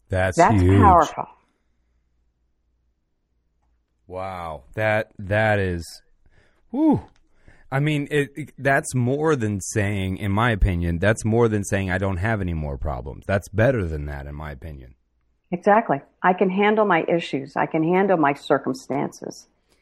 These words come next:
Speaker 2: The, um, addition to that, what I did is I did a small research study with that community mental health center.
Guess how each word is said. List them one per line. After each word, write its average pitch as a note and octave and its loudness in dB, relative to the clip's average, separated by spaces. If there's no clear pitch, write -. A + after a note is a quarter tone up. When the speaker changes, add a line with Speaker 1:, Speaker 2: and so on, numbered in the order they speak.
Speaker 2:
The, F3 8
um, D3+ 0
addition F3 0
to C4 -2
that, C#3+ 4
what E3+ 6
I G3 8
did D3 4
is D3+ -2
I D#3 2
did F#3 6
a D3+ -2
small F#3 2
research D#3+ -4
study D#3 2
with D3 -2
that D3+ 2
community D#3+ 0
mental C#3+ -2
health F3 0
center. C#3+ -2